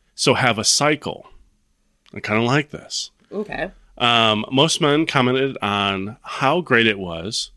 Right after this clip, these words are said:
Speaker 1: to mix things up.
Speaker 2: Yep.
Speaker 1: Um, so you don't ha-, so, um, so that you're not doing the same thing all the time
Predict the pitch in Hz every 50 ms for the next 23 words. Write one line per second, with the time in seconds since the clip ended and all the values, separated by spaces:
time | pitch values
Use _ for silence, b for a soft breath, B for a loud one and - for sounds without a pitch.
0 | _ _ - - 107 101 104 - - - 123 135 135 117 87 85 123 170 - -
1 | - - - - - - - - - - - 175 220 - b b b b b b
2 | b b b - - 113 117 117 117 113 113 - - 151 143 139 135 120 127 147
3 | 160 160 - 127 - - 139 135 135 139 139 139 135 135 131 - - 123 - -
4 | 120 113 113 110 107 - - 113 104 101 101 98 92 95 90 87 - - - _
5 | _ _ _ _ _ - - - 139 143 143 143 131 135 131 120 127 135 135 123
6 | 117 - - 131 113 113 110 107 101 - - 104 101 98 95 98 98 - - 90
7 | 95 95 90 90 - - 92 82 80 80 80 80 -